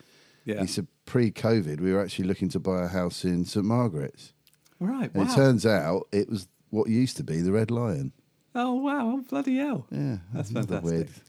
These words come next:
Speaker 2: coincidence, but, um,
Speaker 1: Yeah.
Speaker 2: yeah, so, yeah, it was fun to, it was weird being back there and doing a gig all these
Speaker 1: I
Speaker 2: years
Speaker 1: bet it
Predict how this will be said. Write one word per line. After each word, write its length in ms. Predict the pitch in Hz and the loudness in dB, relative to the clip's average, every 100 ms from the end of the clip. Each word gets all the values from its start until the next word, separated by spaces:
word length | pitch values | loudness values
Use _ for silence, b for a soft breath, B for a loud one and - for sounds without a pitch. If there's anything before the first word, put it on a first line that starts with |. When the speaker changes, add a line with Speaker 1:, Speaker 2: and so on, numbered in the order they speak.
| - | -6
Speaker 2:
coincidence, 580 | 87 87 - 92 107 | -2 -2 -2 -4 -6
but, 240 | - 107 - | -6 -4 0
um, 280 | 104 104 101 - | 0 0 -4 -8
Speaker 1:
Yeah. 320 | 95 92 92 80 B B B B B B B B B B B B B B B _ - | -8 -8 -8 -12 B B B B B B B B B B B B B B B _ 0
Speaker 2:
yeah, 280 | 165 131 | 4 4
so, 220 | 92 - 131 | 2 0 2
yeah, 280 | 151 208 | 4 4
it 40 | 123 | 2
was 120 | 113 | 2
fun 220 | - 190 | 0 0
to, 120 | - 135 | 2 0
it 40 | |
was 200 | 123 110 | 0 4
weird 340 | 180 226 185 | 6 6 4
being 280 | 156 104 104 | 4 4 4
back 200 | 92 123 | 2 2
there 180 | 107 104 | 4 4
and 120 | 101 | 4
doing 240 | 101 110 101 | 4 4 4
a 60 | |
gig 560 | 95 113 76 85 - - | 2 2 2 -2 -6 -6
all 100 | 98 | -2
these 240 | 95 98 110 | 0 0 2
Speaker 1:
I 40 | |
Speaker 2:
years 160 | 104 | 2
Speaker 1:
bet 100 | |
it 20 | 98 | 4